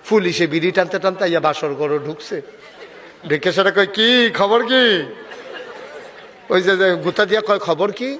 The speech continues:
এ-, এতে মনে করছে বউয়েরও এমনি এসে গিয়া কয়, "খবর কি?" কইছে, "ওরে এইটার তো নাইয়া বেড়া এসি ফা দিয়া লাইছে।" কয়, "কি জামাই পড়লো রে, কপালও বিড়ি টানতে টানতে ইয়া ঢুকছে।" তো তাই ডাক দিয়া কয়, "আমরা তো আল্লাহ করলে স্বামী স্ত্রী হইছি,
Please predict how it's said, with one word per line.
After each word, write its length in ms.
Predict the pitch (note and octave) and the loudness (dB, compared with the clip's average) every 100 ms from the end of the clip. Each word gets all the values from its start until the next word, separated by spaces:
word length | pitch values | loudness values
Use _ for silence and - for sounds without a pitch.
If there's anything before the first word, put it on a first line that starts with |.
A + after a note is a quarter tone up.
| - | -10
এ-, 80 | - | -4
এতে 200 | F3+ F#3+ | 0 2
মনে 200 | F#3+ G3+ | 2 2
করছে 180 | G3+ G3+ | 2 2
বউয়েরও 420 | F3 F3+ E3+ F3 | 6 6 8 6
এমনি 240 | F3 D3+ D#3+ | 4 4 2
এসে 240 | D#3 E3 | 4 2
গিয়া 160 | C#3+ C#3+ | 0 0
কয়, 320 | D3 C3+ A2+ - - - - - | 2 0 -2 -8 -14 -14 -14 -4
"খবর 300 | F3 G#3+ B3 | 0 4 2
কি?" 120 | F3+ G3 | 2 0
কইছে, 200 | F#3+ F#3+ | 0 2
"ওরে 140 | F3+ | 2
এইটার 200 | F3+ G#3 | 2 2
তো 100 | F3+ | 2
নাইয়া 280 | E3+ E3+ E3 | 0 0 0
বেড়া 160 | D#3+ | 2
এসি 280 | E3 E3 F#3 | 4 2 2
ফা 120 | F3 | 2
দিয়া 220 | F3+ G3 G#3 | 2 2 2
লাইছে।" 360 | F#3+ - D#3 - - - - - | 0 -2 -6 -8 -16 -18 -16 -2
কয়, 120 | E3 | -2
"কি 220 | - F#3+ | 0 0
জামাই 300 | F3+ F#3+ F#3 F3 | 2 2 2 2
পড়লো 240 | F3+ E3 | 2 4
রে, 120 | E3+ E3 | 2 2
কপালও 360 | F3 F3+ E3+ | 2 2 0
বিড়ি 280 | D3 E3 F3+ | 0 -2 0
টানতে 280 | F3 E3+ F3+ | 0 -2 -2
টানতে 320 | F3 F3 E3+ | -2 0 2
ইয়া 100 | D#3 | 2
ঢুকছে।" 640 | C#3+ D#3+ - D3+ B2+ - - - | -2 -8 -4 -4 -4 -12 -20 -8
তো 100 | - | -6
তাই 240 | C#3+ D#3+ D3+ | -2 0 0
ডাক 140 | - D#3 | -4 -6
দিয়া 180 | D#3+ D#3 | 0 0
কয়, 300 | - D3 B2+ - - - - | 0 -2 -2 -8 -20 -20 -4
"আমরা 260 | C#3+ C#3+ | -2 -2
তো 100 | C3+ | 0
আল্লাহ 220 | C#3 C#3+ D3 | 0 0 -2
করলে 260 | D#3+ C#3 | -4 -6
স্বামী 320 | - C#3 C3+ | -6 -8 -8
স্ত্রী 320 | C#3 - E3 D#3+ | -10 -10 -4 -4
হইছি, 360 | F3 G#3+ F#3+ | -4 -6 -6